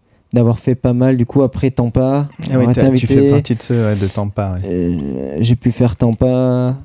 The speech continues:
Speaker 1: Tout le monde connaît Tampa.
Speaker 2: Mm.
Speaker 1: Et puis, si tu fais des contests, forcément, tu connais Tampa, t'as envie de le faire. Ça a l'air chambé.
Speaker 2: Mm.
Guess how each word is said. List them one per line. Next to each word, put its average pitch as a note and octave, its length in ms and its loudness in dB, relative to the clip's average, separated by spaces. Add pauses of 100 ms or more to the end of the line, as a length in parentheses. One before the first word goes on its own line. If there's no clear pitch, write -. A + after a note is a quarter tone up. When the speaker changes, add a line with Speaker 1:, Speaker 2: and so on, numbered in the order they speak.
(100)
Speaker 1:
Tout D#3+ 100 0
le D#3 60 4
monde D#3+ 160 2
connaît C3+ 180 0
Tampa. C#3 420 -2 (220)
Speaker 2:
Mm. C3+ 60 -4
Speaker 1:
Et A2+ 80 0
puis, A2+ 160 -2
si C#3+ 100 0
tu - 100 -6
fais D3 120 0
des C3 100 0
contests, C3+ 360 0
forcément, B2+ 420 0
tu A#2 160 -6
connais A#2 220 0
Tampa, B2 380 0
t'as A2 140 -4
envie G#2+ 160 0
de G#2 60 0
le G#2+ 80 2
faire. B2+ 340 -2 (300)
Ça - 140 -4
a - 20 2
l'air G2+ 160 0
chambé. A2 340 0 (200)
Speaker 2:
Mm. B2 160 -2